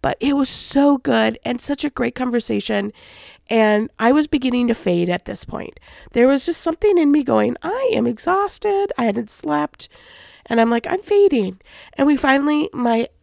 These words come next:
husband actually had one more service to speak at. And so we dropped him off back at the church after dinner. And he spent three hours there before service. And we went back. And I got back to the room, to our little apartment is what I'm gonna call it.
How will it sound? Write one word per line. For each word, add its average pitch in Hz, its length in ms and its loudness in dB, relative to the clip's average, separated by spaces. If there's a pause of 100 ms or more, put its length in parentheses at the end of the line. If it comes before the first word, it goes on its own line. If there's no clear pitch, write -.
husband 247 380 -4
actually 220 340 -2
had 202 220 -2
one 208 140 0
more 214 160 0
service 196 520 -2
to 202 120 -8
speak - 400 -6
at. - 280 -8 (420)
And 233 160 0
so 254 160 2
we 240 160 0
dropped 220 400 0
him 277 140 -2
off 226 280 -2
back 196 240 -4
at 208 100 -10
the 214 100 -8
church - 400 -6
after 196 320 -6
dinner. 202 360 -6 (320)
And 220 160 2
he 240 160 -4
spent - 300 -6
three 226 240 -4
hours 185 460 0
there 190 200 -2
before 190 320 -4
service. 196 540 -4 (460)
And 220 140 2
we 233 120 0
went 233 240 -2
back. - 420 -4
And 220 200 -6
I 254 120 -4
got 294 200 -2
back 214 220 0
to 240 120 -6
the 214 100 0
room, 196 360 -4 (1040)
to 208 120 2
our 180 140 6
little 185 420 2 (180)
apartment 214 680 -4
is 220 140 -6
what 214 120 0
I'm 226 100 -2
gonna 233 180 -4
call 202 320 -4
it. 214 200 -6